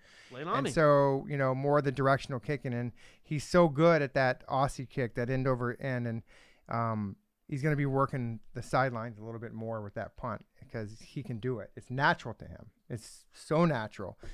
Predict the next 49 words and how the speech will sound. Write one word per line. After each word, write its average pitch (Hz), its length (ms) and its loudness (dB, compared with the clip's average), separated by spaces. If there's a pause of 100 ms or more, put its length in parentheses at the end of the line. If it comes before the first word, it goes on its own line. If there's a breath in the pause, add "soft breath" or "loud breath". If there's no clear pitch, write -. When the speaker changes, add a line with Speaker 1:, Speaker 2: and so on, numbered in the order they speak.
(140 loud breath)
Speaker 2:
And 135 100 0
I 139 80 4
just 131 180 -2
told 170 220 4
him 147 80 0
one 123 140 -2
time, 123 160 -2
I'm 123 80 -4
like, 120 160 -6
"Listen, 131 180 -6
that's 147 240 0
your 127 80 -6
best 120 320 -4
kick. 170 240 -2
Use 135 240 -4
it." - 200 -14 (520)
And 117 140 -6
so, 131 440 0
uh, 123 380 0
I'm 151 280 -4
really 160 260 0
happy 139 420 -2 (260)
to 117 240 -6
see 147 260 -8
the 123 120 -4 (180)
progress 131 480 0
that 117 120 -8
he's 131 200 -6
made 123 220 -4
over 123 200 0
the 113 100 -4
offseason, 135 560 -4
and 120 120 -6
I'm 120 140 -4
excited 127 380 -2
to 117 80 -8
see 123 180 -8
how 123 200 0
he 123 100 -4
does 123 240 -2
this 113 180 -6
year. 127 260 -2 (500 soft breath)
Um, 117 140 -2
he's, 139 320 -4
he's 151 200 -2
found 202 280 8
a 208 40 2
place 160 400 4
where 131 460 4